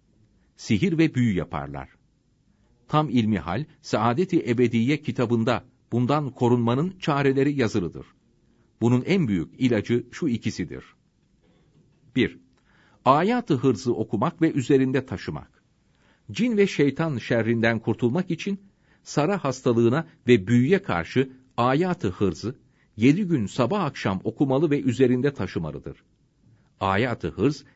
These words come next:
cin çarpması yüzünden hastalanmış birine Peygamber Efendimizin okuduğu ayetlerdir.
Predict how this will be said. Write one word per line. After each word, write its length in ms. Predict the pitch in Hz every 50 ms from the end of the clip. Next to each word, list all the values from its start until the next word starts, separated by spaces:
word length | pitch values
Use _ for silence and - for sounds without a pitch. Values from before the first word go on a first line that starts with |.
| _ - 95
cin 220 | - 165 202 202
çarpması 540 | - - 139 107 101 - 110 104 - - 107
yüzünden 520 | 90 90 101 92 - 110 98 107 104 95 82
hastalanmış 760 | - 104 101 - - 123 110 107 107 101 113 143 - - -
birine 320 | 131 127 135 139 147 156 156 - - - -
Peygamber 460 | 110 104 104 117 110 104 104 139 143
Efendimizin 600 | 123 - 120 107 107 101 110 101 101 90 117 110
okuduğu 440 | 101 98 - 113 92 104 101 95 90
ayetlerdir. 720 | 92 95 90 85 - - 120 104 85 73 - 69 65